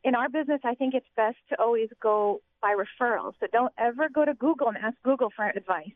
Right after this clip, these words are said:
Just make sure that, you know, someone has had experience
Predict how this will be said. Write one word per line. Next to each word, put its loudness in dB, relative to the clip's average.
Just 2
make 0
sure 2
that, -2
you 0
know, 0
someone 0
has -2
had -4
experience 0